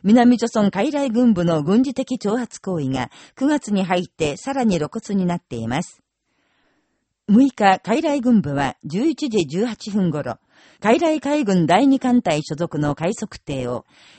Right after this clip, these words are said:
ヨンピョン島南西側の共和国海上軍事境界線を越えて、四キロ以上も侵犯させたのに次いで、およそ五回も神聖な共和国の水域を侵す軍事的挑発をしました。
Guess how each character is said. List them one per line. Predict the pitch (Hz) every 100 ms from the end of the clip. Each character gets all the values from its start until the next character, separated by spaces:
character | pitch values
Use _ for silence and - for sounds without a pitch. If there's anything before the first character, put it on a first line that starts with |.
| -
ヨ | 233
ン | 302
ピ | 277
ョ |
ン | 262
島 | - 233
南 | 220 208 262
西 | 240 226
側 | 190 185
の | 175 175 165
共 | 220 262
和 | 277
国 | 240 196
海 | - 196
上 | 190 202
軍 | 175 196 254
事 | 254
境 | 226 240
界 | 226 208
線 | - 185
を | 180
越 | - 160
え | 165
て、 | - 139 - -
四 | 196 226 370
キ | 330
ロ | 294
以 | 269
上 | 220 196 180
も | 160
侵 | - 226
犯 | 262 240
さ | 226 202
せ | 196
た | 214
の | 175
に | 143 120
次 | - 131
い | 135
で、 | 120 - _ _ _ _ -
お | 208
よ | 294
そ | - 262
五 | 220
回 | - 214 160
も | 139 - - -
神 | 220 262
聖 | 262 247
な | 226 208
共 | 214 254
和 | 269
国 | 226 185
の | 156
水 | - 208 220
域 | - 208
を | 180
侵 | 185 175
す | 165 143 110
軍 | 220
事 | 269
的 | 262 262 233
挑 | 190 196
発 | 208 - 165
を | 151
し | -
ま | 123 143
し | -
た。 | 110